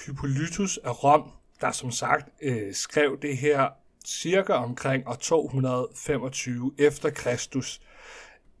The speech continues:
forholdsvis utvetydigt kan konstatere, at dengang var der kendskab til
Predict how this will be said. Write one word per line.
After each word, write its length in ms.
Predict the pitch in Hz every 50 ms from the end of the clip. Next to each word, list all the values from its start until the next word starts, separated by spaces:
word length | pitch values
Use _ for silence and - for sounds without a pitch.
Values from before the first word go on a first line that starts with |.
| _ _ _ _ _ - - -
forholdsvis 760 | 190 190 233 247 247 233 - - 156 139 131 120 - - - _ _ _
utvetydigt 800 | - 208 208 196 - 190 175 156 - - 139 135 120 117 120 -
kan 140 | - - 135
konstatere, 840 | - - 127 120 - - 123 - - - 139 120 117 123 120 - -
at 160 | - - _
dengang 540 | - 196 196 190 190 - 143 131 127 101 - - _ _ - _ _ _
var 240 | - 135 127 - 143
der 100 | 185 202
kendskab 680 | - - - - 156 165 185 - - - 165 139 123 - -
til 380 | - - 160 156 165 160 -